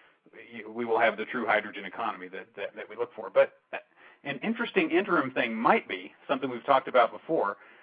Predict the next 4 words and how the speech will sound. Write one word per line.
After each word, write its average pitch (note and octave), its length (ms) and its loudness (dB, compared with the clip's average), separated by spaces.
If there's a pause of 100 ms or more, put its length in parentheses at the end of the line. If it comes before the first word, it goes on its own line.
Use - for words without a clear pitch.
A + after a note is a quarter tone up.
(200)
which C3+ 240 4 (120)
is B2+ 320 -2 (280)
this A#2 260 -2 (1120)
odd D#3+ 380 8